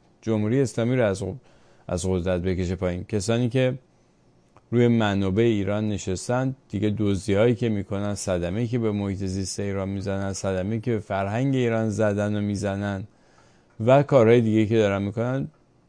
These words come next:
اینا پنهان نیست از چشم کسی. فقط باید چشاتون رو باز کنین. همین.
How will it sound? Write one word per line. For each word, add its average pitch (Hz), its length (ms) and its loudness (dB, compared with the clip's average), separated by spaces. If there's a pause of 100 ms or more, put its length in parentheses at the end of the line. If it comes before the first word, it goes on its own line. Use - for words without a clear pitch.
(1400)
اینا 131 180 -2
پنهان 123 580 0
نیست 143 220 0
از 87 200 -4
چشم 90 280 -6
کسی. 87 320 -8
فقط 113 200 -2
باید 127 160 0
چشاتون 113 480 -2
رو 117 60 -2
باز 95 300 0
کنین. 92 200 -10
همین. 98 260 -6